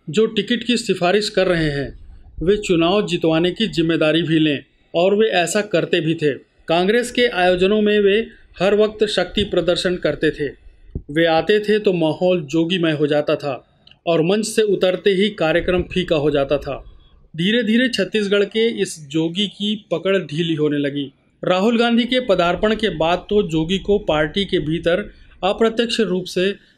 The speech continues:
भाजपा का सहयोगी भी कहा जाने लगा। केंद्र से समर्थन मिलते ही भूपेश बघेल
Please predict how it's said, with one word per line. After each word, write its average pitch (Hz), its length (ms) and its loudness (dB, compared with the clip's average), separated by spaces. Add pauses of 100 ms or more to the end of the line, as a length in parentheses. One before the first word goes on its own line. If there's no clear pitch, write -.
(120)
भाजपा 165 540 -2
का 214 160 0
सहयोगी 170 480 0
भी 180 140 -2
कहा 151 260 -4
जाने 147 300 0
लगा। 147 200 0 (340)
केंद्र 220 240 2
से 240 200 0
समर्थन 180 460 0
मिलते 180 320 0
ही 190 180 0
भूपेश 165 440 -2
बघेल 165 340 0